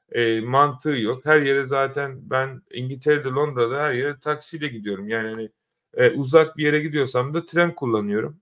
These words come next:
E, mantıksız yani çünkü. Yani şimdi şöyle bir şey. Ben arabayla, ben her hafta sonu Cambridge'e gidiyorum. E, Cambridge'e buradan arabayla gitsem iki saat sürüyor. E, trenle kırk beş dakikada gidiyorum. Hem de trafiksiz, rahat,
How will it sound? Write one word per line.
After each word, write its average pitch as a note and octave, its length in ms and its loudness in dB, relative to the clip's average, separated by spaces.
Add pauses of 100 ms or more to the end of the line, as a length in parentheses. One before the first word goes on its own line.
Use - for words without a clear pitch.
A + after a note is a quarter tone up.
E, A#2+ 80 -8
mantıksız F3 720 0
yani C#3+ 300 4
çünkü. C3 420 -8 (460)
Yani C#3 240 4
şimdi F3+ 200 -2
şöyle F3 300 4
bir B2+ 60 -6
şey. G#2+ 320 -2 (300)
Ben E3 120 8
arabayla, E3+ 720 4 (100)
ben E3 160 6
her F#3+ 160 6
hafta E3 300 4
sonu E3+ 240 -4
Cambridge'e E3+ 540 2
gidiyorum. C#3+ 540 -2 (200)
E, - 40 -20 (680)
Cambridge'e E3 720 -2
buradan E3 320 2
arabayla D#3 440 4
gitsem C#3 440 -4
iki - 200 -16
saat E3+ 320 2
sürüyor. G2 340 -10 (360)
E, B2 140 -6
trenle E3+ 400 0
kırk - 240 -10
beş G3 220 -2
dakikada F3+ 300 -2
gidiyorum. G#2+ 460 -4 (120)
Hem E3+ 160 0
de D#3 80 -10
trafiksiz, D#3 800 -4 (440)
rahat, C3 440 0